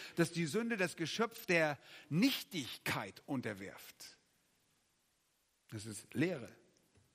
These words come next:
Sie korrumpiert den Körper. Sie verschlechtert alles Wohlbefinden. Sie zerstört alle Beziehungen. Sie beendet Ruhe, Ruhe. Sie beendet Freude. Sie beendet Trost.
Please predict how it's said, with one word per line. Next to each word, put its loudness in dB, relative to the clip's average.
Sie -6
korrumpiert -4
den -4
Körper. -2
Sie 0
verschlechtert 0
alles 6
Wohlbefinden. 0
Sie 0
zerstört 0
alle 8
Beziehungen. -4
Sie 0
beendet 0
Ruhe, 0
Ruhe. 2
Sie 0
beendet 4
Freude. 2
Sie -6
beendet -2
Trost. 2